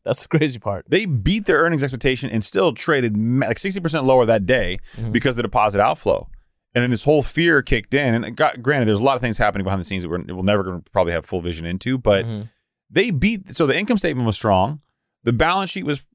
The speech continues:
Speaker 2: probably getting weaker, but it, they didn't trade down based on their fundamentals. They traded down based on the perception that they were going to fail, not in the fact that there was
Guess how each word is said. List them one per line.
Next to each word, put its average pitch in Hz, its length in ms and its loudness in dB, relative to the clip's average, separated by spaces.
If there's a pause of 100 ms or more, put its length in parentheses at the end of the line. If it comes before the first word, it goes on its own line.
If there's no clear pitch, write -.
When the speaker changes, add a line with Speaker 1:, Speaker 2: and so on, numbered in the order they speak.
(120)
Speaker 2:
probably 165 280 2
getting 135 260 4
weaker, 117 400 2 (420)
but 139 240 0
it, 160 160 -4
they 190 160 2
didn't 262 160 2
trade 190 320 0
down 135 240 2
based 131 200 2
on - 20 0
their 107 80 0
fundamentals. 123 500 0
They 160 140 -2
traded 151 500 -2
down 123 520 2
based 110 300 -2
on 110 60 -4
the 104 100 -2
perception 123 680 0
that 98 140 -2
they 110 100 2
were 101 160 2
going 127 460 2
to 92 80 -4
fail, 90 320 -2
not 139 260 0
in 156 60 -10
the 135 100 -4
fact - 300 -6
that - 100 -20
there 120 140 2
was 107 200 0